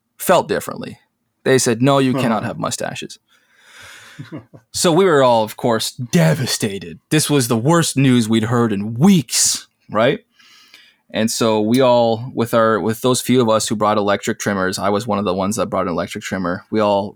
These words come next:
Speaker 1: very reluctantly shaved our mustaches off into a little plastic box. All of our mustaches went into the same little plastic box, all this random beard hair and, and, and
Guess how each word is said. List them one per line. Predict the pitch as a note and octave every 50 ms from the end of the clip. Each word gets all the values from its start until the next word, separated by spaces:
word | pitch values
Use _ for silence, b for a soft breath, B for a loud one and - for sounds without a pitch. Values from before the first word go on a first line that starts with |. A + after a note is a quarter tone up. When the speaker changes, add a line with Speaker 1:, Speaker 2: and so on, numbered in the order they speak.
| - F#2
Speaker 1:
very | G#2+ A#2 B2+ B2 B2 B2+ A#2+ A2+ G#2 G2
reluctantly | G#2 G#2 G#2 G#2+ G2 F#2 - - - G2 F#2+ G#2 E2+ E2+ F2
shaved | - - - F2 F2 F2 -
our | F2+ F#2
mustaches | F#2 D#2 - - - - - - - - - - -
off | - - - - A#2+ - - - _ B B B B B B B B B B B B _ _ -
into | B3 B3+ B3+ B3 F#3 - F#3+ G3+ F#3+ F#3
a | E3+
little | D#3 D3+ E3+ D#3+ D#3+ D3+
plastic | - - B2+ A#2 A#2 A#2 - - A#2+ A#2 -
box. | - E2 - - - - - - - - -
All | - A#2+ B2+ C#3+ D3+ D3
of | C#3
our | D3 C#3+
mustaches | C3 A#2+ A#2 A#2+ - - G#2 G#2+ A2 - - G#2+ G#2+
went | A2 G2+ F#2 D#2
into | - - -
the | - -
same | - - A2+ A2+ B2 B2 A#2+
little | A#2 - A2 G#2+
plastic | - A2 G2 F#2 - - - G#2 -
box, | - B2+ - D#2 - - - -
all | - A#2 B2 B2
this | B2 A#2 G#2+ - - G2
random | F#2+ A2 A#2+ A#2+ B2 A#2+ A#2+ A#2 A2+ G#2+ G#2 G2+ G2 G2+ G#2
beard | G2+ A2 A2 A2 G#2+ G2+ A2
hair | A2 G2+ F#2 F#2 F#2+ F#2 F#2
and, | F2+ F2 E2+ D#2 C#2
and, | A#1 D2+ D2+
and | C2 C#2 E2 F2+ A2